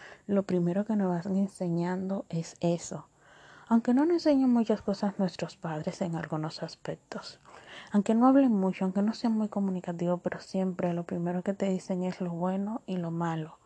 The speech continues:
Robar es malo, mentir es malo, ¿m?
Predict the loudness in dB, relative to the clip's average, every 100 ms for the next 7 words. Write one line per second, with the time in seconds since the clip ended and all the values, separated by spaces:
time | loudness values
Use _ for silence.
0 | -20 -20 -20 -20 -2 0 2 -2 -2 -2
1 | -2 -2 -6 -12 -20 _ -4 -2 0 -2
2 | -2 -2 -4 -2 -4 -6 -14 -18 -20 _
3 | _ _ _ 0 0